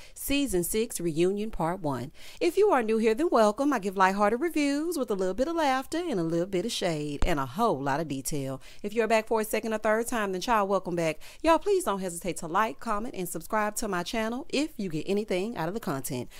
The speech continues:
Now, child, let's get into it if we gonna get into it. All right, so I didn't do a separate video for the looks of it all,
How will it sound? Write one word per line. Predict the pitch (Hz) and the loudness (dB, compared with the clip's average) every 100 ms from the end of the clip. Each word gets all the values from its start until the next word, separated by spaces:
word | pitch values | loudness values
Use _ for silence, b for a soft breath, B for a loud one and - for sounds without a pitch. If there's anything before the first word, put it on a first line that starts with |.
| B 277 | B 0
Now, | |
child, | 330 508 | 4 6
let's | 415 - | 6 4
get | 202 | 2
into | 185 277 | 4 2
it | 247 | 2
if | |
we | 214 | 2
gonna | 185 180 | 0 0
get | 170 | -2
into | 180 165 120 - | -2 -2 -4 -8
it. | - - B B B B - | -14 -16 B B B B 0
All | 359 | 4
right, | 311 233 | 6 4
so | 302 | 6
I | 196 | 8
didn't | - 285 | 12 12
do | 220 | 12
a | |
separate | 190 220 214 170 | 8 4 2 0
video | 196 190 185 180 | 2 4 4 4
for | 170 | 2
the | 143 | 2
looks | 196 - 214 | 0 0 -2
of | 196 | 2
it | |
all, | 214 202 185 180 | 2 2 0 -6